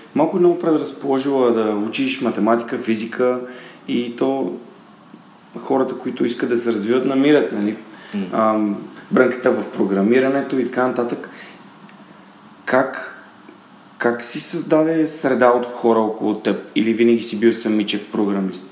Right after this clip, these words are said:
Speaker 2: Ами, а, не, винаги с-, съм имал хора около мен всъщност. А, и всъщност всичко тръгна от Н П М Г. А, това е, нали, едно място, което...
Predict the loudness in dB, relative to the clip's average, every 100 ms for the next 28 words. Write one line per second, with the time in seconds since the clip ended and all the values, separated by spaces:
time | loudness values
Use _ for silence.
0 | -20 -20 -20 -20 -20 -20 -16 -6 -2 0
1 | 0 -2 -2 -2 -2 -2 -2 -2 -2 -4
2 | -6 -12 -6 -4 0 -2 -2 -2 -2 -2
3 | -4 -4 -6 -8 -8 -10 -12 -20 -20 -20
4 | -20 -14 -6 -2 0 -2 -2 -6 -6 -4
5 | -2 -4 -4 -6 -4 -2 -2 -4 -2 -2
6 | -2 -4 -8 -16 -20 -20 -14 -8 -4 -2
7 | -2 -2 -4 -8 -18 -20 -4 0 2 0
8 | -2 -2 0 -2 -4 -8 -4 -4 -2 -2
9 | -2